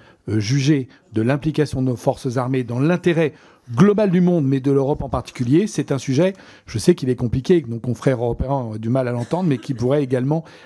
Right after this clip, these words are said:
euh, dans l'autre sens, être pris en compte, pour tout ou partie en tout cas.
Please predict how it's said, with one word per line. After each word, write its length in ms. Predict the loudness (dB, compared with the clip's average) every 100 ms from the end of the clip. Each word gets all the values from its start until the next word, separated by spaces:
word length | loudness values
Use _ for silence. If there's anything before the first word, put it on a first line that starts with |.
| -6
euh, 180 | -2 -2
dans 200 | 0 2
l'autre 300 | 2 0 -2
sens, 420 | -4 -4 -6 -12 -20 -2
être 260 | -2 0 -2
pris 160 | -2
en 120 | -4 -2
compte, 320 | -2 -2 -8 -20 _
pour 160 | 0 0
tout 180 | 0 -2
ou 60 |
partie 300 | -2 -6 -6
en 80 | -6
tout 100 | -6
cas. 180 | -8